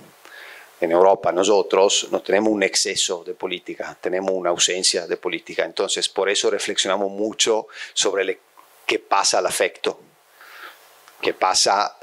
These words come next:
se ve más cuando no está algo, ¿sí? Cuando algo funciona, uno no se da cuenta. Yo me doy cuenta que tengo anteojo el día que no funciona, entonces digo, "Ah, sí". Eh, eh, con la libido lo mismo.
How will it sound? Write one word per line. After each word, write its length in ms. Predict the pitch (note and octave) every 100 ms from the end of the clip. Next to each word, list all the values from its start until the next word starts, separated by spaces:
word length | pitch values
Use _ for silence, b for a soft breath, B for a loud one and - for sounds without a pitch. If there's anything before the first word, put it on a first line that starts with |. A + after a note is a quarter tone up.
| -
se 220 | - G2+
ve 180 | A#2+ A#2
más 400 | A2+ C3 - -
cuando 360 | - B2 D3
no 80 | C3
está 380 | - B2 G#2+ F#2+
algo, 560 | F#2+ E2+ E2+ F2+ - -
¿sí? 220 | - G2
Cuando 360 | G2+ G#2+ G2+ -
algo 220 | G2 G2
funciona, 600 | - E2+ F#2+ F2+ E2+ F2+
uno 200 | F#2 F#2
no 60 |
se 100 | F2
da 100 | F2+
cuenta. 460 | - F2 D#2+ D2+ D#2+ - b b b b -
Yo 160 | - F#2
me 100 | F#2
doy 100 | F#2+
cuenta 300 | G#2+ F#2+ F2+
que 100 | E2
tengo 240 | G2 F2+
anteojo 500 | F2 G2+ F#2 F#2+ A2
el 60 | F#2+
día 160 | F2+
que 60 | F#2+
no 100 | F2
funciona, 440 | F2 E2 F#2 F2+
entonces 260 | F2 F2 F#2
digo, 160 | F2+ -
"Ah, 180 | A2+ - _ _ _ _ B B B
sí". 140 | - G2 - B B B B B -
Eh, 220 | - F#2+
eh, 160 | A2 F#2+
con 120 | -
la 60 | G#2+
libido 380 | A#2+ G#2 G#2+ A#2+
lo 120 | G#2
mismo. 420 | F2+ F#2 G2 -